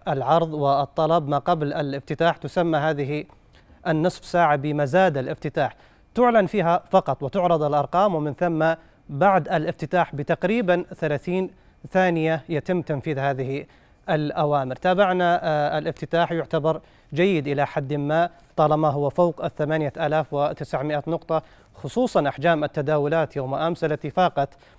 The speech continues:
أو وصلت إلى عشرة مليارات كانت جيدة بحد ذاتها، خصوصًا أنها لم تأتي إلى هذه الأحجام منذ فترة، كانت في بداية الأسبوع والأسبوع الماضي تحوم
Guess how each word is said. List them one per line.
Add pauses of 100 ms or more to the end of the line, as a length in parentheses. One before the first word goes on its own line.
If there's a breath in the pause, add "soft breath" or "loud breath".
(220 soft breath)
أو
وصلت
إلى
عشرة (120)
مليارات
كانت
جيدة (300 soft breath)
بحد
ذاتها،
خصوصًا
أنها
لم (320 soft breath)
تأتي
إلى
هذه
الأحجام
منذ
فترة،
كانت (360 soft breath)
في
بداية
الأسبوع
والأسبوع
الماضي
تحوم